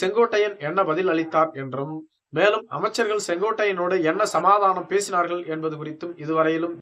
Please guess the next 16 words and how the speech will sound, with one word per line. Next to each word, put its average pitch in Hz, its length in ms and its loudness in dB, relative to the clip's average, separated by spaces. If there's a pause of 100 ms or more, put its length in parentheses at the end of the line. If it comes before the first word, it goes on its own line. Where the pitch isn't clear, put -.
(140)
அறிவிப்பு 185 460 -2
வெளியிடப்படவில்லை. 156 800 0 (400)
அதே 175 260 2
சமயத்தில் 190 600 -2 (360)
இந்த 185 260 2
ஐந்து 220 320 2
அமைச்சர்கள் 220 500 -2
செங்கோட்டையனோடு 185 680 0
பேசியும் 196 520 0
கூட, 127 200 -6 (600)
செங்கோட்டையன் 214 680 2
இதுவரையிலும் 180 680 2 (160)
அ 170 140 4
தி 226 160 -8
மு 202 160 -2
கவிற்குள் 185 520 0